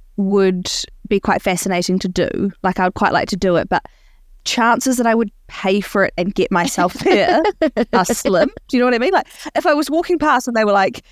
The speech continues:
Speaker 1: and I had, like, all this time to kill and I had a couple of pals and they were like, "Look, we've got three spare spots," I'd probably do it, you know?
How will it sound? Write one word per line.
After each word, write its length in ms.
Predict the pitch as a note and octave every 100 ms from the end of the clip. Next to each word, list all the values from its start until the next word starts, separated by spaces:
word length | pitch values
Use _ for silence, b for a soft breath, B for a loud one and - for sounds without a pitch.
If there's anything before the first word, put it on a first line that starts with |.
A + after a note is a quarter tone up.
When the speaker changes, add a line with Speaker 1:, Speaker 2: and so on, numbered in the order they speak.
| b b -
Speaker 1:
and 80 | A3
I 60 | A3
had, 120 | G#3
like, 100 | G#3
all 160 | A#3 C4
this 180 | A#3 -
time 320 | A#3+ A3 A#3
to 140 | C4+ C#4+
kill 320 | C#4+ F#3+ F3
and 100 | F#3+
I 60 |
had 100 | A#3+
a 60 | G3+
couple 240 | A3 G3
of 60 | F#3+
pals 440 | A#3 G#3 F#3 F3+ G3
and 120 | F3+
they 60 |
were 80 | F3+
like, 120 | F3+
"Look, 280 | G3+ G#3 -
we've 200 | G3+ F#3+
got 220 | G#3 -
three 220 | - G#3+ G#3
spare 280 | - F#3
spots," 680 | F#3 - G#3+ D#3+ - - - - b b - - -
I'd 240 | G#3 G#3+ G#3+
probably 280 | C4+ A3 G3
do 240 | G#3+ F3+
it, 140 | - -
you 100 | F#3+
know? 200 | F#3